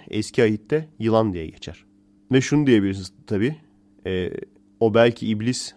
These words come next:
ama yılan kılığına girmiştir. Çünkü zaten yeni ahitte öyle deniyor. O aslında iblisti de yılan kılığına girdi. Yani o aslında Satan'dı ama yılan kılığına girdi deniyor.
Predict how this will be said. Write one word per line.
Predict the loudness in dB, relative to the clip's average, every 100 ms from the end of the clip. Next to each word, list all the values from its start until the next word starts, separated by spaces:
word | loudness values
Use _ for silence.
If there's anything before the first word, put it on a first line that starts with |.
| _ -4
ama | 0 0 -2
yılan | -6 -4 2 2 2 -6 _ _ _
kılığına | -6 -2 0 0
girmiştir. | -4 -8 -10 -10
Çünkü | -6 -4 -2 -4 -4
zaten | -2 -2 0 -2 -2
yeni | 0 2 2
ahitte | 2 -4 -4 -2
öyle | 2 0 0
deniyor. | -4 -6 -8 -12 _ _ _ 2
O | 2
aslında | 2 0 0
iblisti | 0 -4 -8 -8 -2
de | -2 -2
yılan | -2 0 0 -4 -10
kılığına | -8 -6 -8
girdi. | -10 -8
Yani | -6 -4
o |
aslında | -4 -6 -4
Satan'dı | -4 -2 -4 -6 -8 _ _ _ _ -2
ama | 0 2
yılan | 0 -2
kılığına | -2 -4 -4
girdi | -6 -8 -10
deniyor. | -8 -8